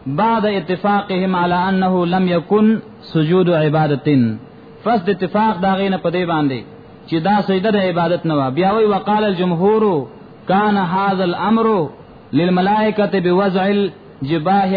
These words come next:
علی الارض.» و دا حکم ملائکو ته چې هغه خپل تندي په ځمکه باندې کیږي. او وروسته بیا وی: «لم یکن هذا السجود المعتاد اليوم الذي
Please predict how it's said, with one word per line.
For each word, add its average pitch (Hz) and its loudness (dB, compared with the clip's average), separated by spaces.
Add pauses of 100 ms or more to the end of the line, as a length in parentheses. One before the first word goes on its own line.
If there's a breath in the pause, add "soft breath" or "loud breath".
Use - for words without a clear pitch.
علی 170 -2
الارض.» 185 -2 (1080)
و 214 0
دا 196 -2 (100)
حکم 226 -2 (680)
ملائکو 190 -2
ته 175 -2 (380)
چې 170 0
هغه 185 4
خپل 226 4
تندي 202 4
په 208 2
ځمکه 190 2
باندې 170 2
کیږي. 135 4 (120)
او 156 2
وروسته 214 0
بیا 202 2
وی: 220 2 (400)
«لم 226 2
یکن 208 2
هذا 190 2
السجود 175 4
المعتاد 165 4
اليوم 180 4
الذي 170 2